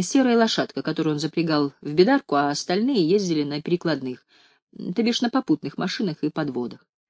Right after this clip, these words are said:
Политотделы были созданы в помощь М Т С, но отдельные личности, как Шевелев, оказались диктаторами, вели себя самостоятельно, не подчинялись райкомам партии, нередко между отдельными начальниками и райкомами были стычки.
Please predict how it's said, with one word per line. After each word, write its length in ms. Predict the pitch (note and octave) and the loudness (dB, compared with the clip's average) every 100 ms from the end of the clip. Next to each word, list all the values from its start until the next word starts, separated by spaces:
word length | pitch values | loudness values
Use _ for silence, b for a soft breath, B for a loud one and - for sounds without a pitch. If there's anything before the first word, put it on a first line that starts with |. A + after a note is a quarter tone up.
| _ _ _ _ | _ _ _ _
Политотделы 640 | - A#3+ B3 A#3 B3+ D4+ | 4 6 6 6 8 8
были 160 | A#3+ B3 | 8 4
созданы 540 | A3+ C4+ A#3 A#3+ A3+ - | 4 4 4 4 2 0
в 200 | G3 F#3 | -4 0
помощь 360 | - B3+ A#3 - | 4 6 4 2
М 100 | B3 | 2
Т 300 | C4+ F3+ C3+ | 4 4 2
С, 240 | - - _ _ _ | -4 -8 _ _ _
но 180 | D#3 F#3 | -2 2
отдельные 480 | F#3 F#3 G#3 G3 G3 | 2 6 8 8 6
личности, 540 | A3+ C#4+ - C3+ - | 6 4 4 -6 -8
как 200 | B2+ D3 | -6 -6
Шевелев, 400 | - F3 G#3+ E3 - _ _ _ _ - | -4 2 4 4 0 _ _ _ _ -14
оказались 460 | - D#3 A3+ C4 G#3 | -4 2 4 4 4
диктаторами, 800 | A#3+ - E3+ D3 - B2+ A#2 - _ _ - | 2 4 2 2 -2 -12 -12 -14 _ _ 0
вели 220 | D#3+ B3+ | 4 4
себя 240 | - C3+ | 2 -2
самостоятельно, 880 | C#3 - D3 - G3+ C4 - A3 G#3 b b b | -4 -4 -4 2 4 6 4 2 2 b b b
не 120 | B3+ | 4
подчинялись 680 | - - G3 G3+ A#3+ A3 G#3 | 6 6 6 8 8 6 4
райкомам 440 | G#3+ G#3+ G#3 G3+ | 4 6 6 6
партии, 360 | G#3+ G3 - G3 | 4 4 2 0
нередко 420 | F#3+ C#4 C#4+ G#3 | 4 4 4 4
между 260 | A3 G3 | 4 4
отдельными 440 | F#3+ F3+ A3 F#3+ F#3 | 2 6 6 6 4
начальниками 640 | F#3 F3+ G#3 F#3 E3+ E3 | 2 4 4 4 2 0
и 40 | E3 | 0
райкомами 480 | F3+ G3 D4 B3 A3 | 0 2 4 4 2
были 360 | B3 A#3+ A#3 | 0 0 0
стычки. 540 | A3+ - B3 - - | -2 0 0 0 -8